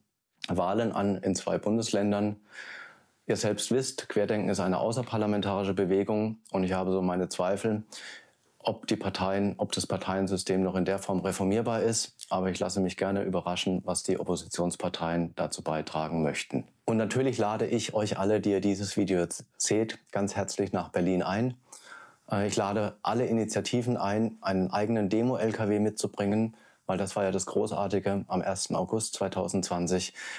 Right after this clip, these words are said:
dass so viele Initiativen, ich glaube, wir hatten sechzig Demonstrations-L K Ws, ähm, die ihr eigenes Programm vorbereitet hatten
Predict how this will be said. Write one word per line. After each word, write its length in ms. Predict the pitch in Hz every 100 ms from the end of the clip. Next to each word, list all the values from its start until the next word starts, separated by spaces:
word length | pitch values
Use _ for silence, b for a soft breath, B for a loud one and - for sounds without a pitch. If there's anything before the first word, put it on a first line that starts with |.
| B
dass 180 | - 95
so 160 | 110 107
viele 240 | 104 95
Initiativen, 880 | 98 92 95 95 101 - 104 101 -
ich 60 | -
glaube, 260 | 92 92
wir 80 | 87
hatten 160 | 87 -
sechzig 400 | 98 98 - 92
Demonstrations-L 800 | 85 87 - 92 107 110 - 104
K 160 | 95
Ws, 300 | 90 90 - B B B B B -
ähm, 560 | 98 90 87 87 87 87 - _ _ -
die 300 | 101 101 98
ihr 160 | - -
eigenes 320 | 98 101 87
Programm 380 | - 80 113 127
vorbereitet 580 | 110 104 98 95 92 -
hatten 360 | 87 92 92